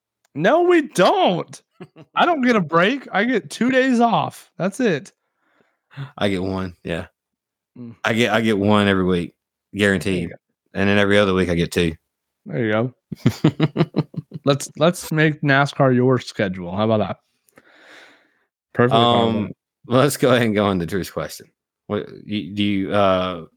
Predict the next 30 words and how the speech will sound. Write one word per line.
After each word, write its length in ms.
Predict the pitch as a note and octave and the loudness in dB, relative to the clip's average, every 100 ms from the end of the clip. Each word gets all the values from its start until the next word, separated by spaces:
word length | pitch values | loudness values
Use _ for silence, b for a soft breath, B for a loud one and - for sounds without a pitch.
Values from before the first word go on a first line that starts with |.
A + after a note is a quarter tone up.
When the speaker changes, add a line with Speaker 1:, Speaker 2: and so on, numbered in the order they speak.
| _ _ _ B B B B - | _ _ _ B B B B -4
Speaker 2:
I 120 | C3 | 0
guess 300 | D3+ C#3 - - | 2 2 -2 -4
we 160 | A#2+ | 0
both, 300 | A2+ A#2 A2 - - | 4 2 2 -6 -2
we 140 | A2 | 0
don't, 260 | G#2+ A2 G2 | 2 0 0
both 200 | A2 G#2+ | 0 2
don't 100 | G2+ | 0
have 100 | G2+ | 0
memorized 640 | F#2+ F#2+ F2+ F2+ E2+ - - | 0 2 2 0 -2 -10 -4
right 120 | G2 | -2
off 60 | |
the 80 | - | -2
top 60 | F2+ | -2
of 40 | |
our 80 | F2 | -2
head, 280 | G2 F2+ E2 | 0 -2 0
but 240 | G2 F#2 B B B _ | -2 -2 B B B _
he 380 | D3 F#3+ G3+ E3 | 2 2 2 -4
wants 360 | - B2 A#2+ - | -4 -2 -2 -4
to 60 | A#2+ | -2
know 280 | A2 F#2+ F#2+ | 2 2 2
because 440 | G2+ - G2 F#2+ | 0 0 0 0
he 140 | A#2 | 2
was 140 | A2+ - | 2 2
sitting 200 | A#2 F2+ | 0 2
there 140 | G2 | 0
thinking 400 | - G2+ - F#2+ | 2 -2 0 -4
about 440 | F2 F2+ F2+ F2 | 0 0 0 -2
the 120 | - | -8